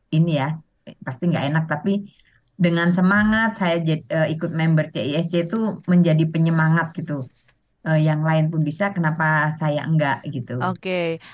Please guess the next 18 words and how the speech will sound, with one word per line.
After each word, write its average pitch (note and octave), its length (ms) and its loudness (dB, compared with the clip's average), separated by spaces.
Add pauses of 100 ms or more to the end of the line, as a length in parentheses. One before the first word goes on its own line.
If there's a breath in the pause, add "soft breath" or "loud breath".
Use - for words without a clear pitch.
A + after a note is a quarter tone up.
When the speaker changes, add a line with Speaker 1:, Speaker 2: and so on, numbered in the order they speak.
(160 loud breath)
Speaker 2:
apa C#4+ 240 0
nih C#4 160 -2
pesan B3 400 -2
yang A3+ 240 2
ingin A#3 320 2
Anda G#3+ 240 2
sampaikan A3 720 0
kepada, G3 380 -2 (100)
eh, F#3 300 0 (420 loud breath)
teman-teman B3+ 560 0
atau A#3+ 400 2
yang A#3 160 0
mungkin D4+ 400 -2
masih B3 400 0
bingung A#3+ 640 2
atau - 240 -2
ragu C4 480 4
terkait G#3 480 0